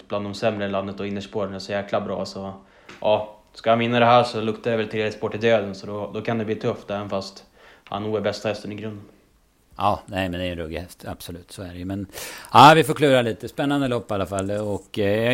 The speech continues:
Speaker 2: jag gillar ju Bergsåker. Bergsåker i december, januari, februari, det är ju typ, ja, men en av mina favoriter att spela V sjuttiofem faktiskt, det måste jag ju säga. Så att, eh,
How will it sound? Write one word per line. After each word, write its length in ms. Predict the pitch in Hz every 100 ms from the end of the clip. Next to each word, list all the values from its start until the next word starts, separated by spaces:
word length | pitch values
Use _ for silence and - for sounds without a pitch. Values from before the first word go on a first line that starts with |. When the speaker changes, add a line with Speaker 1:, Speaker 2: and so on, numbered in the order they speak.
| 131
Speaker 2:
jag 180 | 135
gillar 440 | 135 120 127 120 117
ju 100 | 107
Bergsåker. 560 | 101 95 110 95 -
Bergsåker 540 | 98 110 98 117 101 110
i 60 |
december, 600 | 98 95 - 101 98 90
januari, 640 | 90 87 90 90 87 87 87
februari, 460 | 95 87 90 85
det 80 | 85
är 80 | 85
ju 100 | 82
typ, 340 | - 82 - - - - - _
ja, 80 | -
men 120 | 92
en 120 | 90
av 60 | 90
mina 180 | 87 85
favoriter 440 | 90 87 92 82
att 60 | 78
spela 200 | 85 78
V 120 | 78
sjuttiofem 340 | 85 - 82
faktiskt, 320 | 71 90 - 85
det 60 |
måste 260 | 80 - -
jag 60 |
ju 60 | 76
säga. 280 | 80 80 82
Så 120 | - 110
att, 140 |
eh, 80 | -